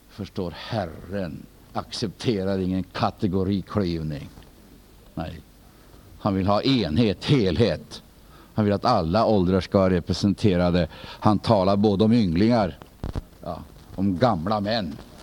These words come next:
ja, om tjänare och tjänarinnor som i de yttersta dagarna blir bärare utav gudomlig visdom, gudomlig kraft. Ja. Och så heter det, med kraft och myndighet, det ska ske.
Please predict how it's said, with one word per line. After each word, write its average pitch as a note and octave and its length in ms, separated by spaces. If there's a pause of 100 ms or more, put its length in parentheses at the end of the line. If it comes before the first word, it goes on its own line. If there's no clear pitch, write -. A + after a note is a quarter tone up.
(640)
ja, F2+ 60 (220)
om G2+ 360
tjänare A2 640
och A2+ 80
tjänarinnor G#2 800 (520)
som - 160
i F#2+ 40
de G2 220
yttersta G2+ 480
dagarna F#2+ 600 (260)
blir G#2+ 140
bärare F#2 760 (240)
utav F2+ 460 (180)
gudomlig A2 580
visdom, G#2 420
gudomlig G2 500
kraft. - 640 (680)
Ja. F2+ 60 (920)
Och E2 100
så F2+ 80
heter F#2 380
det, E2 140 (300)
med - 220
kraft G2+ 440
och G#2 60
myndighet, F2+ 520 (420)
det G2 140
ska - 220
ske. F#2 260